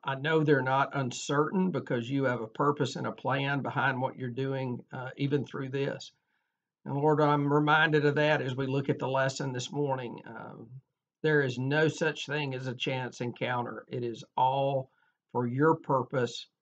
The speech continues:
and for your glory. And Lord, I, I thank you so much for what you're doing. And Father, you be with us.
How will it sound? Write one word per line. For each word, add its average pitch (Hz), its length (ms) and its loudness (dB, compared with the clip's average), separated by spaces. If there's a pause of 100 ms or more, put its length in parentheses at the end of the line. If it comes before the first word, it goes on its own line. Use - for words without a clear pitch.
(120)
and 123 340 -14
for 131 140 -4
your 123 240 -2
glory. 120 560 -6 (520)
And 135 220 -8
Lord, 143 240 4
I, 131 240 2
I 127 120 -2 (100)
thank 135 260 2
you 123 100 -6
so 143 440 0
much 123 440 -2
for 113 140 -2
what 120 240 -4
you're 117 160 -6
doing. 113 400 -6 (640)
And 127 120 -12
Father, 147 260 2
you 151 180 0
be 147 200 4
with 151 220 4
us. 156 340 -2